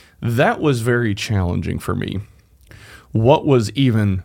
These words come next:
more challenging and probably the most brutal and challenging decisions that I had to make as an, as a leader in my career was I had to hang on to everybody in H R because we had to process the terminations.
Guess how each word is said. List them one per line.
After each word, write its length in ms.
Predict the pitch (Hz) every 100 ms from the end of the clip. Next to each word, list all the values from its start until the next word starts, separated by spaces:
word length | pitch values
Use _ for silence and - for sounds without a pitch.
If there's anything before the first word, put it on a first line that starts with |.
| -
more 440 | 101 95 113 170 175
challenging 720 | - 98 95 95 92 90 87
and 340 | 107 101 95 -
probably 460 | - 139 120 113
the 180 | 101 120
most 340 | 123 117 107 -
brutal 680 | 104 107 113 131 117 117 -
and 160 | 95
challenging 520 | 92 117 110 101 98
decisions 500 | 90 - 101 104 95
that 100 | 92
I 100 | 90
had 120 | 90 87
to 80 |
make 260 | 85 87 -
as 380 | 90 87 87 - - -
an, 140 | - 107 - -
as 200 | 104 98
a 60 |
leader 600 | 92 104 170 95 95 123 -
in 100 | 101
my 140 | 92
career 640 | - 98 104 208 165 113 107 - - - _
was 560 | 127 135 123 104 - - _ _ _ -
I 180 | 123
had 260 | 165 156 131
to 100 | 117
hang 340 | 98 123 123
on 220 | 104 117 120
to 200 | 123 104
everybody 680 | 110 113 117 101 104 107 92
in 160 | 98
H 280 | 92 92 -
R 400 | 90 107 151 165 _ _
because 360 | 120 101 113 101
we 60 |
had 100 | 104
to 80 | 101
process 1000 | - - 101 95 107 117 113 135 - -
the 80 | -
terminations. 880 | 101 107 92 92 113 - 151 180 -